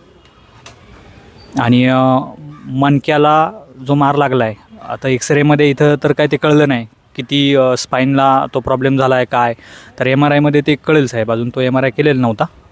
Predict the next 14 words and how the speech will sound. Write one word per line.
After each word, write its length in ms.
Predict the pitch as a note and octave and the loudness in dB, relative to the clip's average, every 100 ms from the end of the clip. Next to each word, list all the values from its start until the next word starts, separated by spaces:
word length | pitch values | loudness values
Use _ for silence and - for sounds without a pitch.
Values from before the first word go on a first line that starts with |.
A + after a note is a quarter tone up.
| - | -8
तर 80 | A#2+ | -2
आज 200 | A#2+ A#2+ | -2 -2
केल्यानंतर 460 | C#3 C3+ C#3 C3+ C3+ | -2 0 2 2 0
तो 120 | C#3 | 0
कळेल. 300 | D3 C3 G#2 - _ _ _ _ _ _ _ - - - - - - - - - - - C#4 | 2 0 -2 -8 _ _ _ _ _ _ _ -20 -20 -20 -20 -20 -20 -20 -20 -20 -18 -12 -4
आणि, 380 | C3 C3 D3+ D3+ | 0 2 4 4
अ, 120 | D3+ D3+ D3+ | 4 4 2
आज, 320 | C3+ D3 C3 - - - | 2 0 -2 -6 -16 -8
अ, 260 | C3 A#2+ B2 | -4 -2 -2
जुन्नर 280 | B2+ C3+ A2+ | -2 -2 -2
पोलीस 220 | C#3+ C#3+ | -2 0
स्टेशन 260 | D3+ C#3+ | 0 2
या 80 | D3 | 0
ठिकाणी 380 | C#3 C#3 D3 | 0 0 0